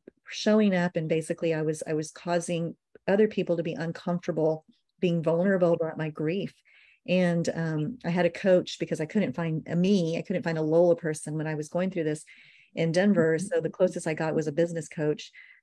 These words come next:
Speaker 1: who immediately sent me over Brene Brown's, um, speech, ted Talk on vulnerability. And she said, "You, <laughs> you are showing everybody in that organization how to grieve.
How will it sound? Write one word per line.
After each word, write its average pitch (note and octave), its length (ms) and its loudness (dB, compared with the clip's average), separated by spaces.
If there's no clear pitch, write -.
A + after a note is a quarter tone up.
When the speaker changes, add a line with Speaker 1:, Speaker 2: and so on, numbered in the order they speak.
Speaker 1:
who E3+ 180 4
immediately F3+ 560 2
sent - 240 -4
me E3+ 160 -2
over E3 200 0
Brene D#3+ 300 -2
Brown's, D#3 460 -4
um, D3+ 240 -2
speech, - 540 -4
ted F3+ 180 2
Talk E3+ 280 -4
on D#3 120 -4
vulnerability. D#3 720 -2
And F3 100 -2
she F#3+ 120 -2
said, D#3+ 280 0
"You, A#3 400 4
<laughs> - 380 -10
you A#3+ 320 6
are G3+ 460 2
showing G3+ 520 2
everybody F#3 340 2
in F3+ 60 0
that E3 140 -4
organization E3 640 -4
how D#3 140 -2
to D#3 80 0
grieve. D3 380 -4